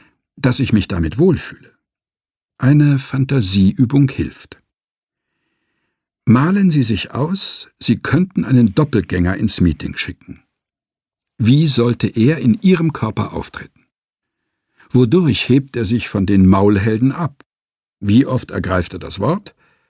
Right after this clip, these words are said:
In welcher Tonlage spricht er? Welche Inhalte transportiert er? Und wie geht er mit den anderen Teilnehmern um? Stellen Sie sich diesen Auftritt in allen Details vor.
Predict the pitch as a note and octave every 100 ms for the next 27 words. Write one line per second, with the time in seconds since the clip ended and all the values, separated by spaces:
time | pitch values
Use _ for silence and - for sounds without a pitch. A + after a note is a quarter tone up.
0 | _ _ _ - A#2+ C#3+ D3 D3 - -
1 | G3 F#2 D2 D2 - D2+ - _ - -
2 | _ _ _ _ _ _ _ - G2+ -
3 | - F#3 G3 C3 F#2+ D#2+ D#2+ - F2 -
4 | - C#2+ E2 C#2 - D#2+ D2+ _ _ _
5 | _ _ _ _ _ - G2+ F#2 D#3+ G3+
6 | A2+ B2 C3 C#3+ A2 F#2+ F2+ - A2+ B2
7 | A2+ A2+ - E2+ E2 F2 F2+ - - -
8 | _ _ _ _ _ _ _ _ _ _
9 | _ _ _ _ - G2 F#2 B2 E3 D3+
10 | C#3+ D#3 C3 C#3 D3+ B2+ B2 A2 B2 -
11 | D#3+ A2+ G#2 - F#3+ G3+ F3+ E3 C3 C3
12 | - - -